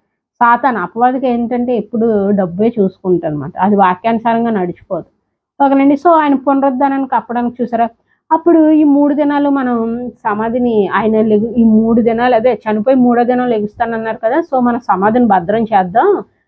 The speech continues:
అని పిలాతు చెప్తున్నారు ప్రధాన యాజకులు. So మనం సమాధిని భద్రం చేద్దాం.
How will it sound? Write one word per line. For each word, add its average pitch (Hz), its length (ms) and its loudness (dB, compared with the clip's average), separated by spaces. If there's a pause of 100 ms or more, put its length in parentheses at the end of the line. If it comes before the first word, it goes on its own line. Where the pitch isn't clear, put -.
(120)
అని 320 100 4
పిలాతు 277 380 2
చెప్తున్నారు 226 460 -6
ప్రధాన 208 340 -2
యాజకులు. 170 420 -6
So 269 260 2
మనం 247 220 0
సమాధిని 226 760 0
భద్రం 202 400 0
చేద్దాం. 214 440 -4